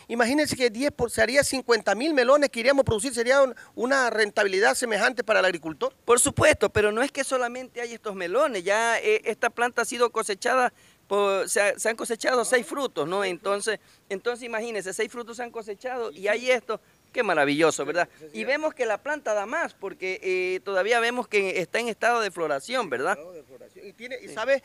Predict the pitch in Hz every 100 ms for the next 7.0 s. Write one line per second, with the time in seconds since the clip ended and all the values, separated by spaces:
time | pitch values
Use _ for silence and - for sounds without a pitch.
0 | - 175 175 165 156 147 170 - 160 165
1 | 247 233 180 160 185 226 254 208 175 -
2 | - - 180 - 262 233 196 247 269 233
3 | 214 233 254 202 226 269 247 208 - -
4 | 202 262 233 - 254 247 214 160 214 262
5 | 247 214 190 170 175 175 214 233 196 202
6 | 202 220 214 196 180 165 165 175 247 -